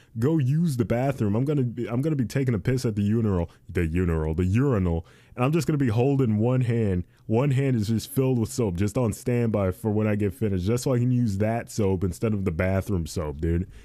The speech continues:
It's crazy. Crazy how good this stuff is, man. Ridiculous. Good Lord. But I think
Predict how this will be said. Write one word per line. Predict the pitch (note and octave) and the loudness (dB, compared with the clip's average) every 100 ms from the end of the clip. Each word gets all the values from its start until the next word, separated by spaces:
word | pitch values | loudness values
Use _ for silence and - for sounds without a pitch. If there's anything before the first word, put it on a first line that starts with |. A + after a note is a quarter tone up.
| - | -14
It's | G#2+ F#2 - | -4 -4 -2
crazy. | A2 A2 C3+ A#2 D#2 C2+ - - - | -2 2 2 0 -2 -8 -14 -20 -20
Crazy | - B2 D3 E3+ B2 | -6 -2 0 0 2
how | G#2 G#2 | 2 2
good | G2+ C#3+ G2+ | 2 0 0
this | F2 | -2
stuff | - E2 D2+ | -2 -4 -2
is, | D#2 C#2+ | -6 -6
man. | D2+ C#2 C#2 - - - | -8 -10 -14 -18 -20 -8
Ridiculous. | G2 D#2+ A2 F3+ - D2 D2 - - - - - | -4 0 0 0 -2 -4 -8 -20 -20 -20 -20 -12
Good | - F#3 F2 | -2 0 0
Lord. | F2+ F#3 A#3+ G#2 D2+ C#2 - - - - - - _ - - - - - - | 0 2 2 2 0 -6 -18 -20 -18 -18 -18 -20 _ -20 -20 -20 -20 -18 -8
But | F#2+ A#2+ F#3+ F#3+ - - - - - - - | -2 0 0 -2 -8 -12 -18 -20 -20 -20 -14
I | |
think | F#2 - D3+ F3+ - - | -14 -6 -4 -4 -6 -16